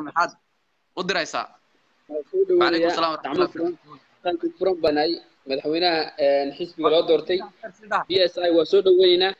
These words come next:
Speaker 2: Sheekada media waxa soo gad-, soo gashay, een, Axmed Shide waa Oromo.
Speaker 1: Niyow, bar-, beenta iyo propagandaha iyo dadka sida la iskugu dirayo, sida dadka, ee, loo nacsiiyo un baa laga shaqeeyaa inta badan,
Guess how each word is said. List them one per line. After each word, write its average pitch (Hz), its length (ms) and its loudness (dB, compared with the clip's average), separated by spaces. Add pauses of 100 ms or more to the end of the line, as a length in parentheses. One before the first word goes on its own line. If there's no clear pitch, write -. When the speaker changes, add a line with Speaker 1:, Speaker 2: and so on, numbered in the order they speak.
(220)
Speaker 2:
Sheekada 208 420 0
media 214 300 0
waxa 180 260 0
soo 190 180 -2
gad-, 180 200 -6 (260)
soo 185 140 -2
gashay, 175 320 -2 (100)
een, 147 680 -2 (100)
Axmed 175 300 -2
Shide 156 180 -4
waa 165 160 2
Oromo. 151 320 -2 (2500)
Speaker 1:
Niyow, 185 400 -2
bar-, 170 240 -2
beenta 202 280 -4
iyo 208 100 -2
propagandaha 180 680 -2
iyo 196 160 -10
dadka 202 200 -16
sida 196 200 -8
la 175 80 -2
iskugu 156 240 -6
dirayo, 185 320 0 (280)
sida 196 260 0
dadka, 202 420 -4
ee, 151 440 0 (200)
loo 190 120 2
nacsiiyo 180 520 -4
un 196 100 -8
baa 170 120 0
laga 170 160 0
shaqeeyaa 135 420 -2
inta 165 160 -8
badan, 151 260 -2